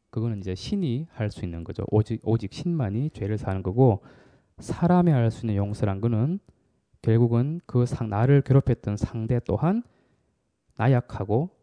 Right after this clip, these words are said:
아까 얘기했던 정말 뱀파이어 같은 정말 그런 허점 많은 존재다라는 걸 인정하는 것이 인간이 할 수 있는 유일한 용서고요.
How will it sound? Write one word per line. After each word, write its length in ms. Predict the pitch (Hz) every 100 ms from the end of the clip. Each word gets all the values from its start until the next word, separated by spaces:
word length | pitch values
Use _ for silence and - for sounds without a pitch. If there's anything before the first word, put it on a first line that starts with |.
| _ _ -
아까 380 | 101 - 113 107
얘기했던 540 | 110 101 - 135 185 - _ _ _
정말 520 | 160 202 226 160 117 - _ _ _ _ _ _ -
뱀파이어 420 | 120 127 131 117
같은 460 | 101 - 151 202 240 _ _ _ _ _ _ _ _ _
정말 320 | - 190 233
그런 540 | 220 165 156 120 101 92 - _ _ -
허점 340 | - - 139
많은 460 | 107 92 95 185 226
존재다라는 1600 | - 104 95 101 113 90 92 - _ _ _ _ _ 107 101 101
걸 160 | 117 117
인정하는 640 | 156 165 175 165 104 95
것이 340 | 87 92 - 143
인간이 440 | - 101 110 120
할 100 | 98
수 120 | -
있는 120 | 90 95
유일한 260 | 110 101
용서고요. 580 | 98 95 92 95 113